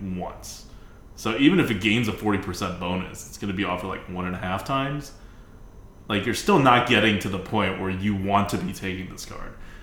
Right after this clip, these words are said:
So you end up in this situation where you, you take this card because it was u-, up against really bad stuff. And then you wanna take the second card and a third card, et cetera.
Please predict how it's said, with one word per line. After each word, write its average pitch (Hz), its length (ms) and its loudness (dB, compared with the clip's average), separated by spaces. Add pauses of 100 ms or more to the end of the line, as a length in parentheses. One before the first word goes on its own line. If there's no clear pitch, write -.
So 101 300 2 (240)
you 131 120 8
end 175 120 10
up 156 100 6
in 139 80 4
this 127 160 4
situation 113 720 4
where 92 380 0 (720)
you, 107 260 2 (280)
you 113 120 2
take 175 340 2
this 165 220 6
card 95 520 2 (1120)
because 95 920 4 (520)
it 127 160 0
was 107 180 2
u-, - 140 -8
up 127 420 4
against 101 300 2
really 107 240 2
bad 90 240 0
stuff. - 400 -10 (480)
And 107 220 0
then 123 460 8
you 110 120 4
wanna 110 300 6
take 98 200 0
the 104 60 -6
second 98 400 0
card - 420 -6 (480)
and 110 100 0
a 95 120 0
third 98 240 0
card, 90 240 -4
et 92 100 -10
cetera. 92 380 -8